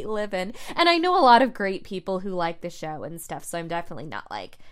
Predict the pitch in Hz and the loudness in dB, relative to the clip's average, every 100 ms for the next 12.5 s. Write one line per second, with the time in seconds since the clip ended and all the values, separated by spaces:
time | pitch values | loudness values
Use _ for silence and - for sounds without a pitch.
0 | - - 165 - 160 160 170 160 - - | -14 -6 -6 -6 -12 -8 -6 -6 -8 -12
1 | 156 - 175 156 156 151 185 208 190 190 | -12 -12 -10 -10 -10 -8 -6 -4 -2 0
2 | 190 196 220 - - - 403 330 - 233 | 2 2 0 -8 -14 -16 -10 -6 -2 0
3 | 285 - 269 226 240 226 202 196 180 196 | -2 0 0 2 2 -2 -4 -6 -6 -4
4 | 180 196 185 180 - 185 170 175 165 - | -2 0 0 -2 -8 -10 -8 -10 -12 -14
5 | 165 170 160 180 165 143 131 127 147 165 | -10 -6 -6 -8 -10 -10 -10 -10 -8 -8
6 | - - - - - - 202 196 208 190 | -12 -16 -16 -16 -18 -16 -14 -8 -4 -2
7 | 220 254 294 269 220 190 202 247 254 240 | 0 0 0 -4 -4 -4 -2 -2 -2 -4
8 | 233 233 214 208 - - - - - - | -4 -4 -4 -6 -10 -16 -14 -14 -14 -14
9 | - - - - - - 220 208 202 208 | -16 -14 -12 -10 -12 -10 -6 -6 -6 -6
10 | 208 202 175 180 180 175 175 - - _ | -6 -6 -6 -4 -2 -2 -4 -8 -20 _
11 | - - - - - - - - 190 180 | -20 -18 -16 -16 -18 -18 -12 2 4 4
12 | 92 196 - 294 | 0 -4 0 2